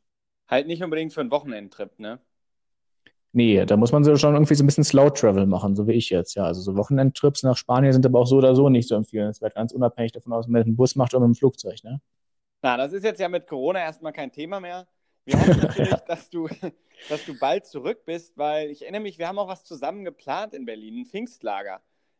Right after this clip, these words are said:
Speaker 1: Das hieß
Speaker 2: Ja.
Speaker 1: Juleikos. Kannst du, was, was haben wir denn da vor?
Speaker 2: Also es hieß erstmal übrigens nicht Juleikos, sondern Julakos, ne? Ähm, das steht für Jungenlager Kos.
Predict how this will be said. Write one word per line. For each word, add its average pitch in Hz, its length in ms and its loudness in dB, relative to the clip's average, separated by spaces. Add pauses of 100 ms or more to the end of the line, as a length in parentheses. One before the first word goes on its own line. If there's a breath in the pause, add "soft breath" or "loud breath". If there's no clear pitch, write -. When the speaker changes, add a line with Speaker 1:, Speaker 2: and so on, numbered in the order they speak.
(120)
Speaker 1:
Das 127 140 -10
hieß 190 100 -4
Speaker 2:
Ja. 101 180 0
Speaker 1:
Juleikos. 180 640 -2
Kannst 156 240 -14
du, 190 240 -10
was, 156 360 -8
was 165 220 -12
haben 208 140 -12
wir 214 80 -6
denn 185 160 -10
da 170 100 -4
vor? 143 340 -12 (1000)
Speaker 2:
Also 113 200 2
es - 160 4
hieß 156 200 6
erstmal 143 300 4
übrigens 151 160 4
nicht 143 140 4
Juleikos, 135 580 4
sondern 143 160 6
Julakos, 120 720 4
ne? 139 260 -2 (480)
Ähm, 120 320 6
das 123 140 2
steht 143 220 4
für 135 500 6 (260 loud breath)
Jungenlager 143 640 8
Kos. - 460 0